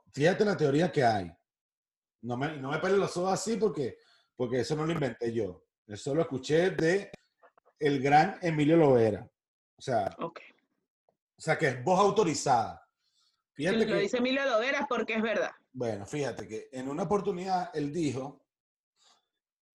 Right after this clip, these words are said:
Speaker 1: que si tú no te metías con alguien, por ejemplo, que tuviese alguna discapacidad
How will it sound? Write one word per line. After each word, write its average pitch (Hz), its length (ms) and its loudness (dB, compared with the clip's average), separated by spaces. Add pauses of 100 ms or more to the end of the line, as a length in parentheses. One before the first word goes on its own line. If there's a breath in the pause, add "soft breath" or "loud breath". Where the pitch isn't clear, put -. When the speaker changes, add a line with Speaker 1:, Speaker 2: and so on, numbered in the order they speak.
(200)
Speaker 1:
que 170 400 0
si - 580 -10
tú 247 180 -6
no 240 180 -4
te 220 80 0
metías 185 480 -4
con 160 280 -4
alguien, 120 600 -2
por 120 160 -2
ejemplo, 120 360 -2
que 113 100 -6
tuviese 120 420 -2
alguna 135 420 0
discapacidad 135 840 -8